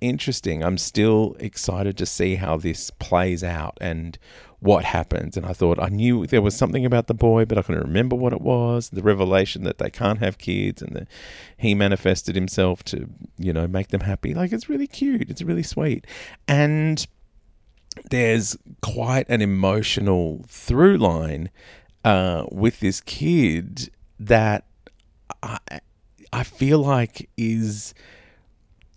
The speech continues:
a huge counterpoint to the sort of bereft feeling you get from the way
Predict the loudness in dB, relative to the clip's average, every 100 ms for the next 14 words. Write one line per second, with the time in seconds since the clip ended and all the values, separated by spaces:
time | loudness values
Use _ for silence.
0 | _ _ _ _ -4 -4 -4 -6 2 4
1 | 6 4 0 2 4 4 2 2 2 -2
2 | 0 2 4 4 0 -14 -14 -8 0 2
3 | 4 2 -2 -12 -20 _ _ _ _ _
4 | -20 -12 -4 4 6 8 6 2 -2 -10
5 | 0 2 2 0 -2 -2 -2 2 0 -2
6 | _ -20 -20 -20 _ 0 2 4 4 4
7 | 4 2 0 -4